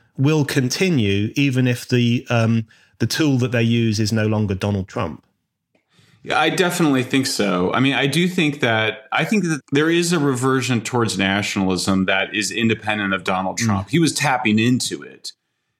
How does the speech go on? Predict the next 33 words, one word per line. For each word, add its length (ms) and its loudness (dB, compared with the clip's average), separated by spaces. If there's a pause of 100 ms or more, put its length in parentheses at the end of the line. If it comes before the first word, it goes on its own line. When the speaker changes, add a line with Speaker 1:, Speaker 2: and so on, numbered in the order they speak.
Speaker 2:
So 160 0
you 180 2
see 260 0
Brexit, 560 -2
the 80 0
Gilets 340 0
Jaunes, 560 0
the 120 -4
Trump, 560 -2
the 80 2
Meloni 520 2
victory. 800 0 (380)
Um, 680 0 (180)
I 80 0
think 180 2
we're 80 2
seeing 280 0
it 180 -2
in 160 2
Canada. 640 -2
I 100 -2
think 140 0
we're 100 2
seeing 280 0
it 140 0
in 120 0
Mexico. 760 -4 (300)
You 100 2
know, 120 2
I 80 0
mean, 200 0
I, 300 -2
I, 40 -4